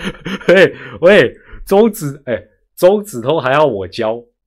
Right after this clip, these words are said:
啊，就像男人看迷片还需要，啊，什么去上个课程才知道怎么去哪里找来看，你不要骗张立群，你不要看拖啊。哦，但指-，指通、立群通，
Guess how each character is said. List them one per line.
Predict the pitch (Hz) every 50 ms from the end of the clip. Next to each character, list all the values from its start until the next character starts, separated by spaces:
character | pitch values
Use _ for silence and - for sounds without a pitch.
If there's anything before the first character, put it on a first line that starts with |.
| _ _ _ _ _ _ _ _ _ _ _ _ _ _ _ _
啊， | - 110 110 117 123 131 -
就 | 175 175
像 | 165 185 170 147 135
男 | 123 120 139 156
人 | 151 139 143 147
看 | 139 - 175 165
迷 | 143 127 120 120 131
片 | 139 147 160 165 135
还 | - - 117 120 127
需 | 120 - 151 151
要， | 165 147 135 117 104 - _ -
啊， | 110 104 104 104 95 95 _ _
什 | _ - - 120
么 | 101 117
去 | 113 - - 139
上 | - - 175 143 127
个 | 127 120
课 | - - 175 143 127
程 | - 107 104 104
才 | 113 120
知 | 120 127
道 | 156 139 123
怎 | - 101
么 | 90 101 101 101 - - -
去 | - 139
哪 | 127 113 113
里 | 120 123 120
找 | - 107 87 90
来 | 92 101
看， | 104 - 131 123 110
你 | 139 160
不 | - 175
要 | 170 175 190 202
骗 | 202 - - _ 139 131 117 107 107
张 | - 160 160 165
立 | 156 165 151 139
群， | 117 - - 117 104 104
你 | 117
不 | 143
要 | 170 165
看 | - - 123 120 117 113 _
拖 | - - 120 117 113
啊。 | 110 95 87 _ _ _ - - - - 107 - 208 190 - 101 -
哦， | 82 80 78 78 -
但 | 117 117 110 113 _
指-， | - - 104 95 90 _
指 | - 110 107 107 104
通、 | 117 120 127 135 135 - - _ _ _ _ _ _ _ _ - - - -
立 | 135 135 120
群 | - 110 101 107
通， | 113 120 120 123